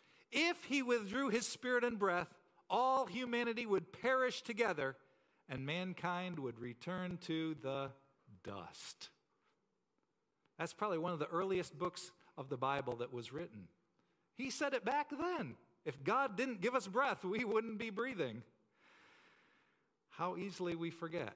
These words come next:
that amazing fact that humanity has known, at least the Hebrews knew, for thousands and thousands of years. It's not a new piece of information. It's not a secret.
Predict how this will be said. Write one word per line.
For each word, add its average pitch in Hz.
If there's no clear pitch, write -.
that 120
amazing 139
fact -
that 170
humanity 214
has 180
known, 196
at 175
least 214
the 117
Hebrews 165
knew, 147
for 135
thousands 185
and 175
thousands 196
of 190
years. 208
It's -
not 202
a 180
new 185
piece -
of 170
information. 180
It's 165
not 170
a 160
secret. -